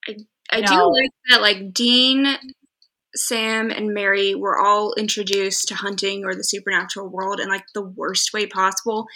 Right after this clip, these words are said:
Speaker 1: And John, like, had Henry, who was like, "I'm gonna look after you, and I'll look for the monster under your bed, and I'm just such a good dad." And somehow John is the one who ended up just completely fucked.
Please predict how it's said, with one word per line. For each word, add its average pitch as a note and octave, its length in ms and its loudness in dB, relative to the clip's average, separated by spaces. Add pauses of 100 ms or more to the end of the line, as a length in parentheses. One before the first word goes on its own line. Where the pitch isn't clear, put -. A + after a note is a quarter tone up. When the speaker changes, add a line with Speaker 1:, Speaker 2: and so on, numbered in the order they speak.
(280)
Speaker 1:
And F#3+ 300 -4
John, A3+ 540 2 (100)
like, G3 360 -2
had G3+ 340 6 (280)
Henry, A3+ 460 0
who A3+ 120 -6
was G3+ 120 -6
like, G3 180 -4
"I'm E4+ 120 -4 (120)
gonna B3 160 2
look D4 160 -2
after E4+ 300 0
you, G#3 140 -2
and G#3+ 80 2
I'll C4 100 4 (100)
look B3+ 140 -6 (360)
for A#3+ 80 -6
the A#3 80 -2
monster A#3 420 2
under B3 140 0
your G#3+ 180 0
bed, A#3+ 260 2
and A#3+ 100 2
I'm B3 140 4
just A#3+ 180 -2
such - 200 -4
a A#3 40 -6
good A#3 180 -4
dad." G#3 280 4
And G3+ 160 -6
somehow C#4+ 320 -2
John G#3 260 -2
is G3+ 120 -6
the F#3 60 -10
one G3 140 -8
who F#3+ 120 -12
ended G3+ 180 -6
up G#3 160 0 (580)
just - 180 -4
completely G#3+ 520 0
fucked. - 640 0